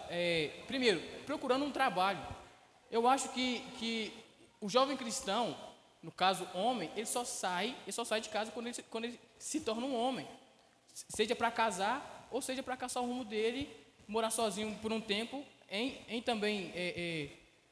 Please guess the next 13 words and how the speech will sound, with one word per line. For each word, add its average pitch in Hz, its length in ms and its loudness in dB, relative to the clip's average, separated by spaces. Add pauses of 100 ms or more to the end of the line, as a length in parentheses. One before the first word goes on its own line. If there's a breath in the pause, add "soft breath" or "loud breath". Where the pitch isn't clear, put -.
(140)
é, 151 160 -4
nesse, 226 460 2
nesse 240 220 0
processo 240 600 2 (220)
pra 226 140 2
casar, 208 640 0
entendeu? 170 400 0 (480)
Por - 180 -2
quê? 165 240 4 (1200)
Na 156 100 -2
minha 202 160 2
opinião, 208 460 0
tá? 190 260 0